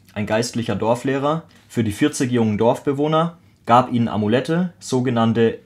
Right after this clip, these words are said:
Grigris, die sie bei der Abfahrt der Piroge anlegen sollten, und ein L K W, der Waren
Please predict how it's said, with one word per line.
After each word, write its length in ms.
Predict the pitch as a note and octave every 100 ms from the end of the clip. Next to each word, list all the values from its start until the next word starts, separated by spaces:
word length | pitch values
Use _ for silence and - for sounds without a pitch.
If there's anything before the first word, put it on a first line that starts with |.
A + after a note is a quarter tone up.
| -
Grigris, 800 | - C3 D3+ G#2+ A#2 D#3 - - _ - - -
die 60 | B2
sie 100 | B2
bei 140 | A#2
der 120 | A2+
Abfahrt 380 | C3 - - B2
der 80 | G#2+
Piroge 460 | - A2 B2 B2
anlegen 400 | D#2+ B2 A2 G#2
sollten, 480 | G2 G#2 A2 D3+ E3+ - _ _ _
und 180 | C3+ B2
ein 100 | A2+
L 160 | A#2+
K 220 | D3 D3 C#3
W, 180 | D#3 E3+ - - -
der 140 | G2
Waren 420 | G#2+ B2 D3 D#3